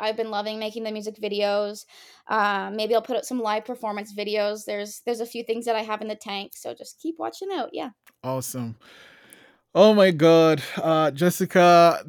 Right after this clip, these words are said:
Speaker 2: thank you so much for the time and sharing so much. But, but actually, you know what? Before I let you go, I have this question for you. You've
Speaker 1: Mm-hmm.
Speaker 2: kind of followed this passion, something you loved, and you've turned it into a career. If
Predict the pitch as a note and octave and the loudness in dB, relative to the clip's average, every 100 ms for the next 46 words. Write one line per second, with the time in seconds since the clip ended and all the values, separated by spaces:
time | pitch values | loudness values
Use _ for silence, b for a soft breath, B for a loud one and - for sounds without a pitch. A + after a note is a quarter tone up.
0 | - F#3+ F#3 - F#3+ F3 - F3 E3 D#3+ | 0 2 2 0 -2 0 2 2 2 -2
1 | - D3+ C#3+ - D3 D3 D3 C#3+ D#3+ C#3+ | 0 -2 -2 -2 -2 0 -2 -4 -2 0
2 | C#3+ C#3+ C3 D3 C#3+ C#3 E3+ E3+ E3 E3 | 0 -2 -4 -4 -4 -4 -2 -2 -2 -4
3 | D#3+ C4 F4+ - G#3+ D3 E3+ G#3+ G3+ E3 | 0 2 2 0 -2 2 6 8 10 8
4 | C#3 C3+ - D#3 F#3 F3 - E3+ D3 C#3 | 6 -2 2 4 6 4 0 0 2 2
5 | E3 F3 E3 - C#3 C3+ C#3+ C3+ C3+ C3 | 2 2 -2 -4 -8 -6 -10 -10 -8 -6
6 | B2+ A#2+ B B F#3 G3 - A3+ A#3 A#3 | -6 -8 B B 6 6 4 4 4 2
7 | - F#3 F#3 E3 D#3+ - C3 C#3+ - D3+ | 4 6 6 6 0 2 0 0 -2 -2
8 | D#3 D3+ D3+ C#3+ C3 B2+ C#3 C3+ C3+ C3+ | -2 -2 0 0 0 2 2 0 -2 -4
9 | - D#3 D3+ C#3+ C#3 C#3 C3 B2+ C3+ C#3 | -4 -4 -2 -2 -2 -4 -6 -6 -4 -2
10 | C3 | -4